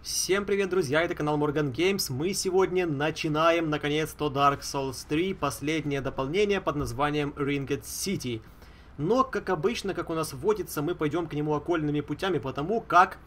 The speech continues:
я ещё не всё нашёл здесь в дополнении Ashes of Ariandel и даже одну штуку не забрал ещё в основной игре.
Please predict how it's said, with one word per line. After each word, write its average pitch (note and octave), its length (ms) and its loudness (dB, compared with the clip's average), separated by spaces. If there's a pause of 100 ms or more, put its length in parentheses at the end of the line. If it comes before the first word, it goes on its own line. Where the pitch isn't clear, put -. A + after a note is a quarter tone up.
(420)
я C#3 220 4
ещё F#3 260 2
не E3+ 140 0
всё F3 320 -2
нашёл D3+ 480 -2
здесь C#3 360 -2
в C3 60 -10
дополнении C#3 640 -2
Ashes C#3 400 -4
of C#3+ 200 -2
Ariandel D3 540 4
и E3 180 -2
даже F#3+ 500 6
одну D#3 340 0
штуку F#3 380 -4
не E3+ 80 -2
забрал D#3 360 2
ещё D3+ 200 -2
в - 40 -2
основной D3 360 -2
игре. D3 400 -2